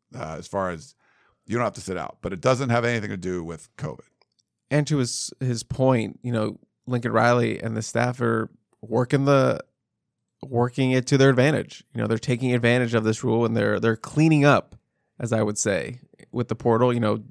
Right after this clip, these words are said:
Speaker 2: more coming, double digits, like, like Curtis said, they're,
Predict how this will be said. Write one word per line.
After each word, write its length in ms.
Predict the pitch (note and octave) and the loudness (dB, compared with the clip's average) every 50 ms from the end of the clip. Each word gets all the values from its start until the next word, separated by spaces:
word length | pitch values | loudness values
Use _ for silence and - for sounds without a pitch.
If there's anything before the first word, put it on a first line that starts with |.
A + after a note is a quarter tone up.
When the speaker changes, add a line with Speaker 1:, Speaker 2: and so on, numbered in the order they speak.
| - _ _ - | -20 _ _ -2
Speaker 2:
more 240 | A2+ C#3 C#3 D3 | 2 4 4 4
coming, 440 | D3 - E3 D#3 D#3 E3 E3+ F3+ F3 - _ _ _ _ _ _ - | 4 4 4 4 4 4 2 0 -2 -8 _ _ _ _ _ _ 0
double 220 | B2 B2 B2 C3 | 2 2 2 2
digits, 460 | B2 C3 C3 C3 D3 D3+ C#3+ - - - - _ - | 2 2 2 2 0 -2 -4 -6 -12 -14 -16 _ -4
like, 380 | A2+ A2 A2 - - - - - | -4 -4 -4 -4 -8 -20 -18 -10
like 200 | - A#2+ A2+ - | -6 -6 -6 -4
Curtis 340 | - - A#2+ A#2 A#2 A#2 - | 0 2 2 2 2 0 0
said, 260 | - A#2 A#2 B2 B2 | 2 2 2 2 2
they're, 280 | B2 A2 G#2 G2+ G2+ - | 2 0 0 0 -2 -4